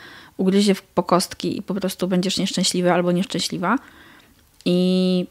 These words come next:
potem powiesz: "Ja zmarnowałem dwadzieścia lat życia", czy tam cokolwiek się mówi, jak komuś się podaje sól. A w-, bo w drugą stronę, że ta ciągła praca nad byciem sobą, no, może sabotować twoje relacje. Czy z rodziną, czy z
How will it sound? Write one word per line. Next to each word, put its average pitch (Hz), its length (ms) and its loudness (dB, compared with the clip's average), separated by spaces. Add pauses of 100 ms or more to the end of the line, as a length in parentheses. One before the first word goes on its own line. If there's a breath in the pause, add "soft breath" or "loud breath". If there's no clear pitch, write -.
potem 190 240 0
powiesz: 185 560 2
"Ja - 200 -4 (120)
zmarnowałem 185 580 4
dwadzieścia 180 360 2
lat 175 140 4
życia", 180 400 -2
czy - 100 -12
tam 196 140 -2
cokolwiek 185 380 -2
się - 120 -2
mówi, 180 280 0
jak 165 240 -6
komuś 175 260 -2
się - 120 -8
podaje 175 300 0
sól. 208 280 2 (640 loud breath)
A 185 180 4
w-, 208 80 0 (200)
bo 208 120 2
w 220 60 2
drugą 226 260 4
stronę, 170 480 -2
że 180 380 -2 (380 soft breath)
ta 175 140 -4
ciągła 214 300 4
praca 240 320 6
nad 208 80 4
byciem 202 240 0
sobą, 202 540 4 (120)
no, 208 560 0 (320)
może 220 180 6
sabotować 208 440 2
twoje - 180 0
relacje. 208 500 4 (560)
Czy 196 160 -2
z 202 80 0
rodziną, 185 480 2
czy 185 320 0
z - 180 -2